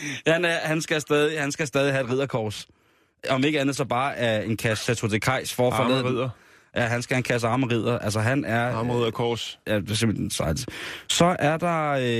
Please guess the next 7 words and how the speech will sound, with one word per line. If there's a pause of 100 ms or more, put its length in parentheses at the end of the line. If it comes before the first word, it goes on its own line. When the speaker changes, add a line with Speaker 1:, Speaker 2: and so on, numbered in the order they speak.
(200)
Speaker 1:
øh, (100)
King
Snake
After
Dark. (560)
Speaker 2:
King
Snake